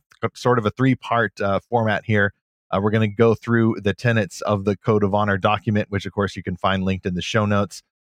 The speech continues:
Uh, there's about two or three of them per chapter here. Uh, we'll take breaks in between. Uh, let's go, Zach, then to chapter one, why we made a code of honor,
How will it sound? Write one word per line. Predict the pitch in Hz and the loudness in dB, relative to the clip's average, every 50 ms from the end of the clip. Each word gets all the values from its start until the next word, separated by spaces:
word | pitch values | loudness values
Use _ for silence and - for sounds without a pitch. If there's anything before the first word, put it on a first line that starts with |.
| _ | _
Uh, | - 90 90 90 | -2 0 0 0
there's | 92 107 123 113 107 | 0 -2 -2 0 0
about | 113 101 92 101 - - | -2 0 0 -2 -4 -4
two | - - 104 | -4 -2 -2
or | 95 | -2
three | - - 98 95 | 0 0 0 0
of | 95 90 | 0 0
them | 92 90 87 | -2 -4 -6
per | - - - 98 | -6 -6 -6 -6
chapter | 90 - - - 101 87 - - _ 98 90 | -6 -6 -4 -4 -2 -2 -2 -4 _ -4 -2
here. | 82 95 98 98 95 95 92 | 0 0 0 2 2 0 0
Uh, | 85 82 85 | 0 -2 -4
we'll | 85 90 90 | -4 -4 -8
take | - - 104 87 85 | -8 -8 -10 -10 -6
breaks | _ 98 95 85 - - | _ -4 -4 -4 -4 -8
in | 101 90 | -8 -8
between. | 87 - - - 107 104 101 101 90 - _ _ _ _ _ _ _ _ | -8 -10 -6 -6 -4 -2 -2 -2 -4 -6 _ _ _ _ _ _ _ _
Uh, | 101 104 107 | -2 -2 0
let's | 123 147 - | 0 -2 2
go, | - 156 | 2 2
Zach, | 127 127 139 135 - | 4 4 2 2 2
then | - 123 120 | 2 2 2
to | 113 98 | 2 0
chapter | 87 - - 123 117 123 - 110 95 | 0 0 -2 -2 -2 0 -2 -2 -2
one, | 92 92 104 113 113 104 92 92 | -2 -2 0 0 0 2 0 0
why | 87 98 117 151 | 0 0 0 2
we | 185 196 175 | 4 4 4
made | 156 156 165 185 202 196 165 | 4 4 4 4 2 2 2
a | 113 - | 0 0
code | - - 101 90 85 | -2 -2 -2 0 0
of | 85 80 78 | 0 -2 -2
honor, | 82 80 78 76 71 76 - | -2 -2 -2 -4 -6 -8 -10